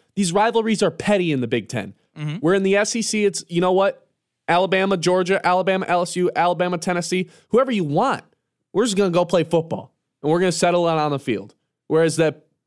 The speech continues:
Speaker 1: Big Ten has to take it to a completely new level, and it gets petty. You bring your brother's law firm in, it just gets ridiculous.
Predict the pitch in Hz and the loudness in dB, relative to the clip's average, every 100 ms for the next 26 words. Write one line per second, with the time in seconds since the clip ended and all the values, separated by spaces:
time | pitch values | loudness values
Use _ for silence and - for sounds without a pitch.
0 | 151 208 208 - 196 196 156 175 170 156 | 0 0 0 0 0 0 0 0 -2 -4
1 | 175 165 165 165 156 147 135 151 139 202 | -2 -2 -4 -2 0 2 0 -2 -4 -4
2 | 220 214 202 202 185 131 139 139 - _ | -2 0 0 2 2 2 0 -2 -4 _
3 | - 131 113 117 - 185 196 196 170 127 | -4 -2 0 -4 -2 0 0 0 -2 -2
4 | 135 117 - 165 170 165 135 139 170 175 | -2 -4 -4 -2 0 -2 -2 0 0 0
5 | 180 175 175 180 - 196 226 - 254 - | -2 -2 -2 -2 -2 -2 -2 -4 -4 -2
6 | 226 165 214 190 147 190 185 | -2 0 0 0 0 -2 -6